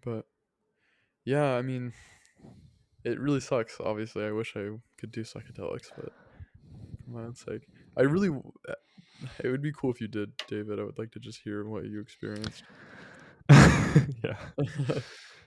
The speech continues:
Speaker 2: Yeah, but, uh,
Speaker 1: I'm gonna live
Speaker 2: yeah.
Speaker 1: vicariously through you if you ever decide to do it.
Speaker 2: Vicariously, that's a beautiful
Speaker 1: Yeah.
Speaker 2: word, man. I love that word. I love
Speaker 1: Yeah.
Speaker 2: that word. But,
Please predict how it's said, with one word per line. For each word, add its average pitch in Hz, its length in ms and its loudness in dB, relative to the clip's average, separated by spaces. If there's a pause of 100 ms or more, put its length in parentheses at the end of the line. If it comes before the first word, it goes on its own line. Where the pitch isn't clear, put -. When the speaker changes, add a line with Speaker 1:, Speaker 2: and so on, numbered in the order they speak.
(120)
Speaker 2:
Yeah, 101 260 -6 (420)
but, 95 260 -2 (720)
uh, 98 140 -10
Speaker 1:
I'm 117 100 -6
gonna 110 140 0
live 107 100 -2
Speaker 2:
yeah. 107 120 4
Speaker 1:
vicariously 107 480 0
through 101 240 -6
you 107 120 0
if 104 100 -6
you 101 60 -4
ever 101 120 -6
decide 107 400 -8
to 110 80 -6
do 107 200 -6
it. - 140 -10 (320)
Speaker 2:
Vicariously, 113 760 10
that's 104 260 10
a 98 100 8
beautiful 110 480 10
Speaker 1:
Yeah. 95 80 10
Speaker 2:
word, 87 260 8
man. 90 160 2
I 104 80 10
love 107 320 12
that 87 160 8
word. 80 240 -2 (580)
I - 60 -12
love 127 240 -2
Speaker 1:
Yeah. 123 60 -6
Speaker 2:
that - 80 -8
word. 78 220 -8 (880)
But, 87 300 4